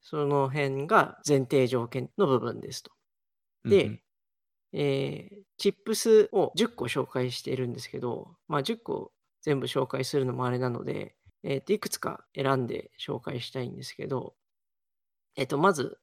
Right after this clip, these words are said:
Speaker 1: ですね、グレップですね。これはおそらくなんですけど、取っかかりがわからない場合ですね、多分本当に新しいコードベースで、どこが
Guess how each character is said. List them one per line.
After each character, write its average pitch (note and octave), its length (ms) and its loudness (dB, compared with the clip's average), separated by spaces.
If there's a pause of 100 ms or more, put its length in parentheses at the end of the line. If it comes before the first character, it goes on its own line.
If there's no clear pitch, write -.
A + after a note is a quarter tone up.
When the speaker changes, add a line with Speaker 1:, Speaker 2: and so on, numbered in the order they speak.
Speaker 1:
で E3 80 -12
す - 120 -10
ね、 E3+ 60 -16
グ D3 100 2
レ C#3+ 60 8
ッ - 40 -2
プ C#3 220 0
で C3 100 2
す - 160 -12
ね。 E3 240 -6
こ G3+ 120 2
れ A3 40 6
は A3+ 320 4
お F3 100 -6
そ A3+ 220 -2
ら C3+ 140 2 (200)
く C3+ 140 -2
な B2 120 -4
ん C3 120 -6
で B2+ 60 -6
す - 100 -10
け B3 60 2
ど、 - 40 0
取 - 160 -2
っ - 40 -20
か G#3 100 -8
か B3 140 2
り A3+ 100 2
が A3 100 4
わ G#3 80 4
か - 140 -4
ら A#3+ 140 0
な F3+ 80 2
い B2+ 100 0
場 A#2+ 180 -4
合 B2 100 0
で - 260 -8
す - 100 -12
ね、 D#3 80 -8
多 E3+ 140 0
分 C3+ 180 0
本 E3+ 200 0
当 G3+ 120 4
に G3+ 120 8
新 F#3 300 4
し - 120 -4
い C#3+ 260 -4 (440)
コ C#3+ 140 2
ー C#3 40 6
ド C3+ 100 4
ベ C3 100 6
ー B2 40 2
ス B2 160 -6
で、 A#2+ 320 -6 (500)
ど F3 100 -4
こ E3+ 160 0
が - 280 -2